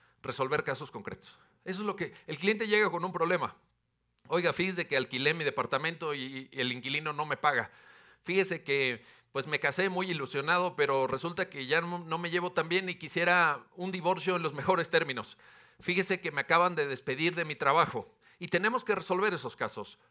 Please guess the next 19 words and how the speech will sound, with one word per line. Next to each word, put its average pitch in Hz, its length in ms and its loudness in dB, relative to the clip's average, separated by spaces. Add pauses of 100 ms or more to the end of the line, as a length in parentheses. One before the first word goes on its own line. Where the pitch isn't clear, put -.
¿Dónde 196 560 2
tenemos 156 840 -6
que - 80 -2
aprender 131 400 -2
a 147 40 2
hacerlo? 151 420 0 (120)
En 110 120 -14
la 95 100 -16
carrera. 110 340 -4 (720)
Tenemos 127 340 -6
que 156 60 -10
enseñarles 131 560 -4
a 117 60 -6
nuestros 123 320 -10
alumnos 156 500 -6 (300)
a 127 100 0
resolver 120 400 0
casos 113 260 -4
concretos. 95 420 -12